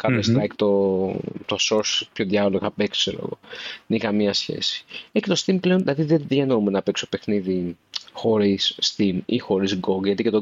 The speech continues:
Speaker 1: gog μου αρέσει εξίσου. Ε, οπότε το θεωρώ. Και βέβαια να πούμε ότι το Steam ήταν αυτό το οποίο έσωσε και το, σε εισαγωγικά,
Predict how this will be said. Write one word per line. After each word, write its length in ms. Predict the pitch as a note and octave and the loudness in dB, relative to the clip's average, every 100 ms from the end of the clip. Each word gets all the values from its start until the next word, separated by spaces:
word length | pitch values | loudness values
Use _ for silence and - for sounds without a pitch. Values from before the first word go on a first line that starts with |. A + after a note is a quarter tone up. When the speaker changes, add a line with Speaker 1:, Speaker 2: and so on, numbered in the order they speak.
| A2 | 2
Speaker 1:
gog 100 | A2 | 0
μου 120 | F#2+ | 0
αρέσει 340 | F2+ F2 - | 0 -2 -4
εξίσου. 380 | - - F2 - _ - - - - - - | -4 -4 -4 -6 _ -16 -12 -12 -14 -16 -4
Ε, 600 | G#2 G#2 G2+ G#2+ B2+ D3 | 0 2 2 0 0 0
οπότε 320 | - - E3+ | -2 -2 -4
το 60 | - | -4
θεωρώ. 340 | - A#2+ C3 - _ - | 0 2 0 -4 _ -4
Και 180 | D#3+ B2+ | -2 0
βέβαια 300 | D3+ F3 D3+ | 2 2 2
να 140 | A#2 | 0
πούμε 240 | - E3+ | 2 2
ότι 240 | D3+ - C#3 | 2 0 -2
το 100 | B2 | -2
Steam 220 | - - D#3+ | 0 0 0
ήταν 200 | D3 A#2+ | 0 -2
αυτό 260 | G#2 D3+ | -2 -2
το 100 | D#3+ | -2
οποίο 300 | B2 D3 D3 | 0 2 2
έσωσε 360 | C3 - - C3 | 2 2 0 -2
και 160 | - | -4
το, 440 | - G#2 G#2 G2+ - - - - | -2 2 4 4 0 -8 -14 -8
σε 160 | - A2+ | -4 -2
εισαγωγικά, 760 | G#2 G2 F#2 F2 A#2+ D3 F#3+ | 0 0 -2 -2 0 0 -2